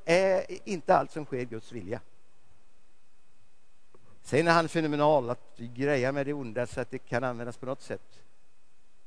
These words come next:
Men det är en annan historia. Guds värld är större än vår, så vi kan egentligen inte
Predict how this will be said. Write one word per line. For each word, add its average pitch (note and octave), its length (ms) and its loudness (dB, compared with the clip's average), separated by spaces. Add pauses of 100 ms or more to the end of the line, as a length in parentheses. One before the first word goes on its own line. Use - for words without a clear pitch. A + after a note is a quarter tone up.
(320)
Men G2+ 100 -6
det A2 60 -4
är A#2 60 -2
en B2+ 80 0
annan G#2 140 -4
historia. F#2+ 400 -10 (1600)
Guds - 480 4
värld D#3+ 440 10
är D#3+ 140 8
större D#3+ 520 6
än E3 220 4
vår, C3+ 380 2 (300)
så - 160 -2
vi E3 120 0
kan E3+ 300 4
egentligen D#3 560 4
inte C#3 440 0